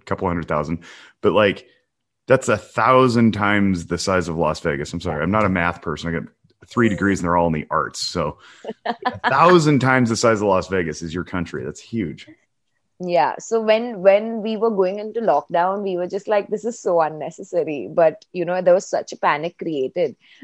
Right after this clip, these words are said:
Speaker 2: So
Speaker 1: Right.
Speaker 2: we were all, like, just following with the panic. And the panic that was created was really the issue more than anything. There was paranoia that was built, which led to, like, people feeling supremely anxious, feeling stuck, you know, and being stuck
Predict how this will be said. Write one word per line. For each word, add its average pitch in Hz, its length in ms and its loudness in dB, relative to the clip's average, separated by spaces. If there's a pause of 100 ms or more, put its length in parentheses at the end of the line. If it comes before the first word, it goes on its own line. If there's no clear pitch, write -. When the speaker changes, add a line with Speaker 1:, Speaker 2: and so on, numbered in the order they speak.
Speaker 2:
So 185 200 -2
Speaker 1:
Right. 175 100 0
Speaker 2:
we 175 140 -2
were 180 100 6
all, 185 160 6
like, 196 180 2
just - 200 -14
following 156 580 2
with 156 160 -2
the 170 80 -4
panic. 139 400 -4
And 208 300 -6
the 202 80 -8
panic 196 340 0
that 269 140 0
was 285 200 -8
created 165 560 -2
was 208 240 0
really 156 220 0
the 160 220 -2
issue 160 260 -6
more 143 180 -4
than 143 140 -4
anything. 131 460 -10
There 135 100 -2
was 139 180 -4 (320)
paranoia 220 580 2
that 175 120 4
was 170 220 -2
built, 147 340 0
which 156 220 -6
led 147 260 -2
to, 156 80 -6
like, 151 160 -2
people 151 300 -8
feeling 147 260 -8
supremely 170 760 -6
anxious, 143 560 -6
feeling 131 280 -10
stuck, - 540 -2
you 160 100 -4
know, 165 80 -4
and 180 180 -4
being 185 280 -2
stuck - 380 -4